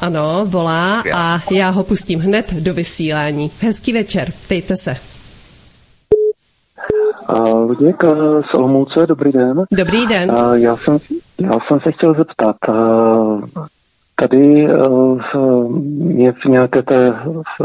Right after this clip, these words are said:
Speaker 3: řetězové poště, a, přišel zajímavý článek,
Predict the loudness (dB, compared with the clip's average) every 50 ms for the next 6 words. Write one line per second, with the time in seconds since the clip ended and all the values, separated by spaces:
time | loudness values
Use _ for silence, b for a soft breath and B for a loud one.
0 | -2 0 0 2 2 0 2 2 2 2 2 0 -2 -6 -6 -6 0 0 0 0
1 | 0 B B B B B B B B B B B B -2 0 0 0 0 -4 -6
2 | -2 -2 -2 -2 0 2 4 4 4 4 4 4 4 2 2 2 2 2 2 2
3 | 2 2 0 -2 -2 -2 -2 0 0 2 2 2 2 2 0 -2